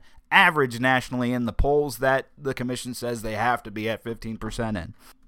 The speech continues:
Now, do I have ill will towards the Commission on Presidential Debates? You damn right I do. Let me start by this. The poll data that the C P D wants to use, these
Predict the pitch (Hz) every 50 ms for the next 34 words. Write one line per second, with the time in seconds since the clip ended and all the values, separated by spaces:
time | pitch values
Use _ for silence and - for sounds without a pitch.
0 | _ _ _ _ _ _ 131 147 143 139 127 123 - 120 113 113 135 151 170 175
1 | 170 170 160 160 175 170 175 175 175 151 147 - 156 151 156 160 151 131 139 151
2 | 165 170 165 - - 156 160 151 143 - - 127 127 123 117 107 - 120 131 143
3 | - 147 147 131 120 - 147 143 127 127 127 139 139 135 - 135 120 104 120 123
4 | 147 143 - - - - - _ _ - 123 147 165 226 269 294 302 294 240 156
5 | - 185 180 190 190 185 185 180 165 156 151 139 120 135 139 139 127 117 - 110
6 | 104 92 - 85 82 87 82 78 - - - - _ _ _ - - - 208 220
7 | 262 285 277 269 247 - - - - 175 156 151 135 - - - 123 117 110 95
8 | 92 95 85 76 - - - - - - - - - - - _ _ _ _ _
9 | _ _ _ _ _ _ _ _ _ _ _ _ 147 180 180 - _ - - 277
10 | 302 294 240 185 165 123 95 90 - - - 143 135 127 117 107 98 82 82 87
11 | - _ _ - 196 214 220 202 - - 196 180 - - - 277 262 233 - -
12 | 254 247 226 185 208 240 233 220 208 190 202 202 202 196 - - 220 214 196 190
13 | 226 247 226 196 143 107 95 90 - - 214 262 247 -